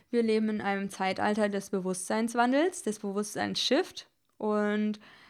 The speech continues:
das ist das, warum ich diesen Podcast mache. Weil ich glaube, je mehr Menschen wir sind, die sich für das Thema Bewusstsein interessieren, die bewusst ihre Gedanken bemerken und dann sich für ihre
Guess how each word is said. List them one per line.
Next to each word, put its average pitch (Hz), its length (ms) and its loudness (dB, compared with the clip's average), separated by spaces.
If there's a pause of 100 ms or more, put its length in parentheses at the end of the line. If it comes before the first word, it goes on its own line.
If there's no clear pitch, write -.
(360)
das 269 280 6
ist 311 200 -2 (120)
das, 226 400 4
warum 220 400 2
ich 302 520 0 (360)
diesen 220 240 0
Podcast 233 440 -2
mache. - 400 -6 (160)
Weil 202 140 0
ich 202 100 -8
glaube, 202 540 2 (340)
je 233 160 2
mehr 214 240 6
Menschen 240 380 2
wir 226 160 4
sind, 233 280 2
die 254 100 2
sich 233 240 -2
für 220 80 0
das 208 180 0
Thema 208 420 0
Bewusstsein 202 640 0
interessieren, 294 600 0 (360)
die 226 100 0
bewusst 220 460 2
ihre 226 200 0
Gedanken 202 680 -2 (400)
bemerken 220 760 4 (500)
und 233 640 4
dann 233 320 6
sich 247 240 0
für 247 460 8
ihre 262 480 4